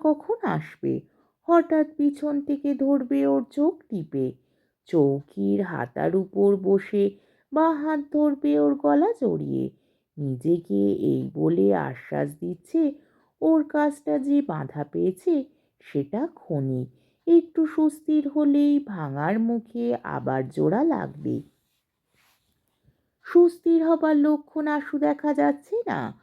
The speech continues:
ওর কাজের ক্ষতিতে পৃথিবীর কোনো ক্ষতি হচ্ছে নীলার মনের এক কোণেও সে সংখ্যা নেই। সমস্তটাকে সে প্রহসন মনে করে। দিনের পর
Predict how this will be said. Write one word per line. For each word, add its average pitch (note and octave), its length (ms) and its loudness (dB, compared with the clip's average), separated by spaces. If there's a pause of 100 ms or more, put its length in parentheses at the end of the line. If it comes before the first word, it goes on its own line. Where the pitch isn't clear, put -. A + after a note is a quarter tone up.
(460)
ওর C#3+ 280 0
কাজের A3+ 500 0
ক্ষতিতে A#3 800 -6
পৃথিবীর F#3+ 640 -4
কোনো A3 340 0
ক্ষতি E3 460 -4
হচ্ছে G#3 540 0 (440)
নীলার D#4+ 420 2
মনের D4+ 520 0 (120)
এক C#3 340 -6
কোণেও A#3 500 0
সে C#3 300 -4
সংখ্যা D#3 600 -4
নেই। D3+ 340 -4 (480)
সমস্তটাকে D#4 1080 0
সে D4 180 -2
প্রহসন C#4+ 680 0
মনে C#4+ 300 0 (100)
করে। C#3 340 -2 (680)
দিনের D3 520 0
পর G#3+ 300 0